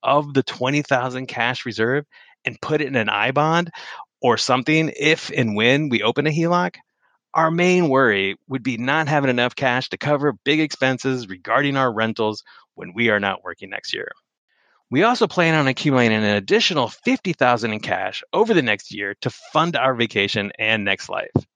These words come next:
I know you don't give out any A A swag, but I remember you giving auditions for a voiceover and wanting to give Hampton a run for his money. I mean, I've met Joe and we get along better.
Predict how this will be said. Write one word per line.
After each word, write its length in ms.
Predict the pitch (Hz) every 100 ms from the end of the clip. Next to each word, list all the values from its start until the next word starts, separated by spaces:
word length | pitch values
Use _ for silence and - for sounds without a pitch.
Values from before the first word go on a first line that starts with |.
| _ _ _ _ _ _ _
I 60 | 175
know 100 | 240
you 160 | 226 185
don't 160 | 175
give 160 | 160 147
out 160 | 147
any 180 | 143 135
A 300 | 123 131 127
A 20 | 127
swag, 460 | 135 131 135 127 - - - -
but 100 | 151
I 40 |
remember 340 | 160 165 220 214
you 120 | 180
giving 380 | 117 156 160 156
auditions 480 | 117 127 - 165
for 160 | - 117
a 80 | 98
voiceover 560 | 110 147 180 175 156
and 140 | 123 123
wanting 260 | 151 175
to 60 | 160
give 200 | 135 131
Hampton 540 | 101 127 139 139 98
a 80 | 95
run 220 | 98 110
for 140 | 110 98
his 120 | 92
money. 300 | 101 95 - _ _ _ _
I 60 | 147
mean, 140 | 156
I've 120 | 165
met 280 | 113 143 107
Joe 220 | 104 95
and 80 | 98
we 100 | 131
get 100 | 107
along 300 | 92 92 90
better. 340 | 98 101 -